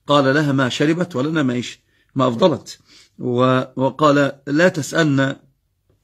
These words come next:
عمر بن الخطاب قال الرجل لا، لا تجبه، لا تجبه،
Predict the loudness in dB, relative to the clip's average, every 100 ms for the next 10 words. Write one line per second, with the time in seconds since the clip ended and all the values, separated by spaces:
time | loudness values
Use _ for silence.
0 | _ _ -16 -6 -2 -2 -4 0 0 0
1 | 0 0 0 0 0 -4 -10 _ 0 2
2 | 2 2 2 2 2 0 0 -8 _ _
3 | _ _ _ _ _ _ _ -2 2 2
4 | 2 0 0 -4